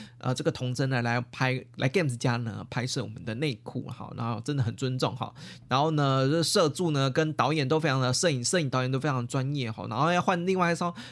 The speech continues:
另外一套内裤的时候，还会请演员说：“哦，那你在那个布，布帘后面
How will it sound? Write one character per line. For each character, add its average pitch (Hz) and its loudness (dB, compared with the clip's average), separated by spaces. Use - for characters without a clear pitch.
另 202 2
外 190 4
一 180 0
套 202 0
内 190 0
裤 180 2
的 156 4
时 147 0
候， 139 0
还 127 0
会 143 0
请 143 -2
演 127 0
员 110 -6
说 143 -2
：“哦， 220 2
那 220 0
你 139 -2
在 185 2
那 180 -4
个 151 0
布， 175 0
布 196 0
帘 135 2
后 185 2
面 147 0